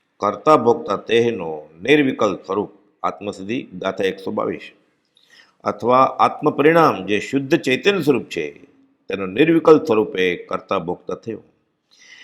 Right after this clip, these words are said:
જેઓ અખંડ સ્વરૂપમાં પરમાત્માના અભેદ સ્વરૂપમાં જ રમણતા કરે છે તેવું લખે છે લિખિતન ઓમ શ્રી મહાવીર. મોક્ષ હથેળીમાં છે એમ પણ લખ્યું. ઈશત પ્રાગભરા એટલે સિદ્ધ પૃથ્વી પર ત્યાર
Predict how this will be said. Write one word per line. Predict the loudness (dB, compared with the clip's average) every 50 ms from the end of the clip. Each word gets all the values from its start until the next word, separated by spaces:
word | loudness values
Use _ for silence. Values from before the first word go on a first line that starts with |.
| -20 _ _ _ _
જેઓ | 2 4 6
અખંડ | 6 4 4 2 0 0 0 0
સ્વરૂપમાં | 0 2 2 2 0 -2 -2 0 2 2 2 0 -6 -10 -16 _ _ _ _ _ _ _ _ _ -10 -4
પરમાત્માના | -4 -2 2 2 2 2 2 0 -2 2 2 2
અભેદ | 2 4 2 2 2 2
સ્વરૂપમાં | 0 0 0 0 2 4 4 4 6
જ | 4
રમણતા | 2 2 0 -2 0 -2 0
કરે | 0 4 4 4 4
છે | 2 0 -4 -4 -4 -8 -12 -18 _ _ _ _ _ _ _ _ _
તેવું | -6 -4 -2
લખે | -4 -4 -2 -4 -2
છે | 0 0 -2
લિખિતન | 0 -2 -4 -4 -6 -4 0 0 0 0 -2 -8 -12 -4
ઓમ | 2 4 4 4 4 0 -6
શ્રી | -8 -6 -6 -6
મહાવીર. | -6 -6 -6 -6 -4 -4 -6 -8 -10 _ _ _ _ _ _ _ _ _ _ -8
મોક્ષ | -6 -6 -6 -6 -8
હથેળીમાં | -12 -6 -2 0 2 2 2 0 -2 -4
છે | -4 -6 -8
એમ | -8 -8 -10 -10 -8 -6 -6 -6 -4
પણ | -4 -2 -2
લખ્યું. | -2 -2 -4 -6 -12 -16 -16 _ _ _ _ _ _ _ _ _ _ _ _ -16
ઈશત | -6 -2 -2 -2 -2 -2 2
પ્રાગભરા | 2 2 2 2 4 6 6 8 8 4 2 -2 -6
એટલે | -8 -10 -10
સિદ્ધ | -8 -4 -4 -6 2 4 4
પૃથ્વી | 4 4 0 -4 -4 -2 -4 -4
પર | -2 -2 -2 -2 -2
ત્યાર | -4 -4 -4 -4 -4